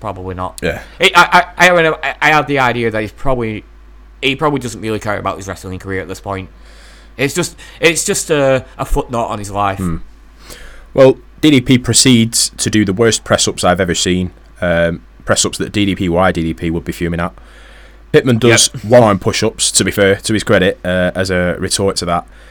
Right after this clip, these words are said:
Speaker 2: and they get it started with D D P missing a standing senton. Plenty of character
Speaker 1: I
Speaker 2: from
Speaker 1: thought it was a punt kick.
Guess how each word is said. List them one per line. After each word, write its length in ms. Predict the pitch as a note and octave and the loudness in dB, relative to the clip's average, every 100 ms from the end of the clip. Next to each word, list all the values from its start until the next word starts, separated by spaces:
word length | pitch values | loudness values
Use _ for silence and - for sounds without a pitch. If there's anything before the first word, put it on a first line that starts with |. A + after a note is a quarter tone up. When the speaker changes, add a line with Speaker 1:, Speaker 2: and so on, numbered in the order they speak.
| - - | -14 -4
Speaker 2:
and 100 | F#2 | -2
they 60 | |
get 140 | F2+ F#2+ | 0 0
it 60 | |
started 320 | - F2+ E2+ F2 | 0 0 0 -2
with 80 | |
D 100 | E2 | -4
D 80 | F2+ | -6
P 160 | - F2+ | -4 -4
missing 420 | F#2+ G2+ G2 F#2 | -2 -2 -4 -4
a 80 | - | -4
standing 340 | - F#2+ F2+ F2 | -2 0 -2 -2
senton. 540 | - F#2+ F2+ F#2+ F2+ - - - - - - | -4 -4 -2 -4 -4 -16 -20 -20 -20 -20 -8
Plenty 320 | - G#2+ F#2+ G2 | 0 0 2 0
of 240 | F2 - | -4 -4
character 340 | A2+ G2+ - F2+ | -2 -2 0 2
Speaker 1:
I 140 | G3 | 2
Speaker 2:
from 60 | - | 4
Speaker 1:
thought 220 | D#4+ - | 2 2
it 40 | |
was 140 | E3 D#3 | -4 -4
a 60 | |
punt 320 | C#3+ F#3+ B3 - | 0 0 -2 -4
kick. 400 | B2 - - | -6 -6 -12